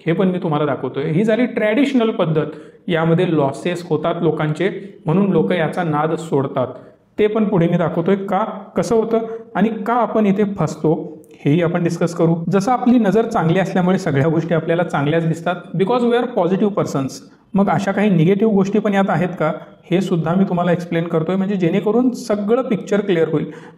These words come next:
जसजसं आपण मागे जाऊ ना, तर खरा चेहरा आपल्याला समोर पाहायला मिळेल. मार्केट सुरू असतं, पण पुढे काय होणार हे आपल्याला आधी माहिती असतं का? Obviously नाही. ते माहिती असतं तर आपण देवच बनलो नसतो का, पैशाचा ढीग घरामध्ये लागला असता.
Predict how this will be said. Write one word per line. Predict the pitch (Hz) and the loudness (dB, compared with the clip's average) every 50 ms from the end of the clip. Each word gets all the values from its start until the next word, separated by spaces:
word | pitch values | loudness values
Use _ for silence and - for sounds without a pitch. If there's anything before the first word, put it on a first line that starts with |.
| - 165 | 0 2
जसजसं | 160 214 254 269 233 226 214 - - 233 | 2 4 2 2 0 0 0 0 0 0
आपण | 220 226 233 220 | 0 2 2 2
मागे | 202 175 147 143 170 202 | 2 2 2 2 2 2
जाऊ | 196 190 175 160 | 2 2 2 2
ना, | 151 139 160 180 - - - - - - - - | 2 2 0 -2 -4 -8 -14 -18 -20 -8 -4 -2
तर | 208 220 - - | -2 -2 -2 -6
खरा | - 160 147 151 170 185 185 190 | -4 -4 -2 0 0 0 0 -2
चेहरा | 190 - - - 147 113 151 147 156 | -4 -6 -4 -4 -2 -2 0 0 2
आपल्याला | 180 180 180 180 160 147 139 135 143 151 165 | 0 0 0 0 0 2 2 2 2 0 0
समोर | 165 - - 143 131 135 135 135 135 | -2 -2 -4 -2 -2 -2 -2 -4 -4
पाहायला | - - - 127 - 147 143 151 | -4 -4 -4 -2 -2 -4 -4 -2
मिळेल. | 170 185 196 180 160 143 - - - - - - - - | 0 2 2 2 2 2 -2 -4 -10 -12 -16 -14 -8 -4
मार्केट | 160 147 147 147 147 - 208 202 202 202 | -2 -2 0 -2 -2 0 0 -2 -2 -2
सुरू | 202 - - 196 190 220 226 | -4 -2 0 2 2 2 2
असतं, | 214 196 190 - - 151 123 - - - - - - - _ - | 0 -2 -2 -2 -2 -2 -2 -2 -6 -12 -16 -18 -20 -20 _ -2
पण | - 196 190 | 0 0 0
पुढे | 196 196 196 196 160 180 240 277 | 0 -2 0 2 4 4 4 2
काय | - 262 247 | 2 0 0
होणार | 233 202 196 175 165 165 180 | 2 2 2 2 0 0 -2
हे | 180 - - - - 180 | -2 -6 -10 -8 -4 -2
आपल्याला | 165 156 - 185 180 175 | -2 0 0 0 0 2
आधी | 160 147 147 170 | 2 4 4 4
माहिती | 185 180 160 156 160 165 | 4 2 0 0 0 -2
असतं | 156 - - - 165 | -4 -4 -6 -10 -8
का? | 160 - - - - - - - - | -6 -8 -8 -8 -10 -16 -10 -4 -2
Obviously | 202 240 269 311 302 254 - 254 240 | -2 0 2 2 2 2 2 0 0
नाही. | 226 202 170 190 240 - - - - - - | 2 2 2 0 0 -2 -6 -12 -10 -4 -2
ते | 196 233 | 0 0
माहिती | 220 208 196 196 196 220 | 2 2 0 0 2 0
असतं | 208 202 - 214 196 | 0 0 -2 -2 0
तर | 208 196 | 0 0
आपण | 196 - 208 196 | 0 -2 -2 0
देवच | 180 185 196 196 196 | 2 2 2 2 2
बनलो | 190 180 175 165 165 | 0 0 0 2 2
नसतो | 165 156 - - 165 156 | 0 0 0 -2 -2 0
का, | 196 185 | 0 0
पैशाचा | 170 - - 160 - 170 175 170 196 | -2 0 -2 -2 -2 -2 -2 0 2
ढीग | 175 202 247 - | 2 2 2 2
घरामध्ये | 220 165 185 185 175 170 165 156 | 2 2 2 0 0 0 0 0
लागला | 143 139 147 151 151 | 0 -2 -4 -4 -8
असता. | - - - - | -6 -6 -6 -6